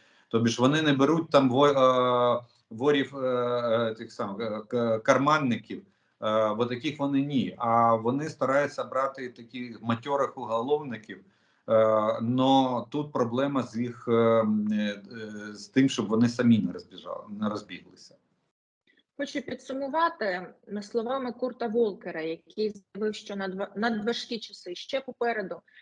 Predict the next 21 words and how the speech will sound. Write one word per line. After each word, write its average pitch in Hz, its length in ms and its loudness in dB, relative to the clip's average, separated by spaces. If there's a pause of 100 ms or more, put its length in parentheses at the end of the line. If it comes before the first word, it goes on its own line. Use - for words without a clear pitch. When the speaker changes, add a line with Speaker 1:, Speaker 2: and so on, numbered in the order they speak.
Speaker 2:
що - 180 -8
після 226 460 -4
зими, 214 500 -2
за 202 80 -6
його 202 260 -4
словами, 180 440 -8
почнеться 190 540 -8
наступний 240 600 0
етап 214 200 -2 (120)
війни, 202 240 2
який 190 420 -2
буде 202 260 2
тривати 196 580 -4
навесні 202 600 -4
і 220 80 -6
влітку. 208 600 -2 (340)
Ви 214 100 0
погоджуєтесь 240 720 -2
з - 20 -20
такими 185 340 -10
прогнозами? 180 600 -10